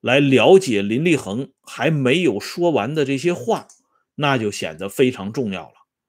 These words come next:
而且不光是周恩来见谢静怡，毛泽东也专门见了一下谢静怡。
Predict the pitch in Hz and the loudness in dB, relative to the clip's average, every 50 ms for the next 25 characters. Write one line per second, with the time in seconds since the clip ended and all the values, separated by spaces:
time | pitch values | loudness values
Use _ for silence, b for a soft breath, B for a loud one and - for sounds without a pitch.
0 | _ _ _ _ _ _ _ _ - - 175 190 151 143 110 104 - _ - 214 | _ _ _ _ _ _ _ _ 2 4 4 6 6 4 2 0 -4 _ -4 -2
1 | 214 185 151 135 123 113 - 160 175 175 170 170 165 156 - - - 120 98 - | -2 0 0 -2 -4 0 2 4 4 6 4 2 0 -4 -6 -8 -8 -8 -10 -10
2 | _ _ _ _ _ _ _ _ _ _ _ _ _ _ _ _ _ _ _ _ | _ _ _ _ _ _ _ _ _ _ _ _ _ _ _ _ _ _ _ _
3 | _ _ _ _ _ _ _ _ _ _ _ _ _ _ _ - - - - 170 | _ _ _ _ _ _ _ _ _ _ _ _ _ _ _ -20 -2 4 6 8
4 | 165 175 175 170 160 127 85 98 123 - _ _ _ _ _ _ - - 160 131 | 8 8 8 6 4 2 0 -2 -6 -8 _ _ _ _ _ _ -6 -2 -2 -2
5 | 113 104 - 131 113 98 101 87 80 78 80 90 - _ _ _ _ _ _ _ | -2 -2 -4 -4 -4 -4 -8 -12 -14 -16 -18 -18 -20 _ _ _ _ _ _ _
6 | _ _ _ _ _ _ _ _ _ _ _ _ _ - 110 117 123 156 170 170 | _ _ _ _ _ _ _ _ _ _ _ _ _ -8 -2 2 2 4 4 4
7 | 185 180 175 185 180 180 - _ _ _ _ - - 95 92 80 87 104 104 - | 4 2 2 -2 -4 -6 -10 _ _ _ _ -14 -10 -8 -6 -6 -6 -8 -8 0
8 | - 190 180 175 175 175 156 123 101 101 113 117 - 147 143 127 110 98 90 95 | 2 4 4 4 4 0 -4 -4 -4 -6 -6 -6 0 0 2 2 0 -2 -6 -10
9 | 95 - 95 95 - - 98 92 95 87 85 80 82 - | -10 -12 -12 -12 -10 -12 -12 -12 -14 -16 -18 -20 -20 -20